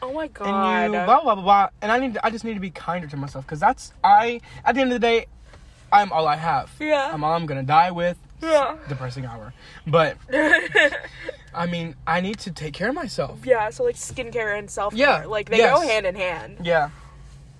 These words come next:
Speaker 2: And I guess I'll, like, that can tie in with, like, the other one I put on here, eat healthier. I need to eat more vegetables.
Speaker 1: Okay.
Speaker 2: I don't eat vegetables.
Speaker 1: You don't.
Speaker 2: I don't.
Speaker 1: You don't.
Speaker 2: Th-, I don't. I, I, I don't know. There's something, I'm a texture person, I guess. Some of 'em are like,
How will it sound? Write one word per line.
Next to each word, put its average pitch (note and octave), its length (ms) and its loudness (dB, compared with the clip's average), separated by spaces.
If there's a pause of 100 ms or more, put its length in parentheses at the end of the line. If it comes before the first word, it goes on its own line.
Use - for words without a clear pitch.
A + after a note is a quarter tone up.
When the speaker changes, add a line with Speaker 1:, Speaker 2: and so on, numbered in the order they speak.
(120)
Speaker 2:
And B3 120 6
I B3+ 60 4
guess D4 200 0
I'll, G#3+ 220 2
like, F3 320 0
that F3+ 180 -2
can F#3 100 -10
tie E3 180 -2
in D#3+ 60 -4
with, D3 120 -8
like, C#3 160 -4
the C#3+ 80 -6
other D3+ 120 -2
one C#3+ 160 -6
I C#3 60 -6
put D3+ 160 -6
on C#3+ 120 -6
here, D3 180 -10
eat E3+ 160 -10
healthier. D#3 500 -6
I E3+ 80 -2
need F3+ 140 -6
to C#3+ 60 -12
eat D3 120 -12
more C#3+ 140 -6
vegetables. C3+ 580 -12 (340)
Speaker 1:
Okay. A#3 160 0
Speaker 2:
I A#3+ 60 6
don't B3 180 2
eat F#3+ 140 -8
vegetables. C#3 580 -6
Speaker 1:
You C#4 140 -2
don't. A#3 240 2
Speaker 2:
I F3 100 8
don't. E3+ 340 -4 (160)
Speaker 1:
You D4 260 -2
don't. A3 420 2
Speaker 2:
Th-, D3 140 -4
I D3+ 100 2
don't. C#3+ 300 -2 (100)
I, D3+ 120 0 (640)
I, - 140 2 (320)
I A#3 100 6
don't A3+ 120 2
know. A3 100 -2
There's G#3 160 -2
something, A#3 320 -2
I'm G#3 140 2
a D#3+ 40 -8
texture E3+ 380 -6
person, F#3 260 -6
I F3+ 60 -2
guess. F3+ 220 -2
Some G3 120 -4
of G3+ 80 -6
'em F3+ 120 -6
are D#3 60 -4
like, C#3 180 -6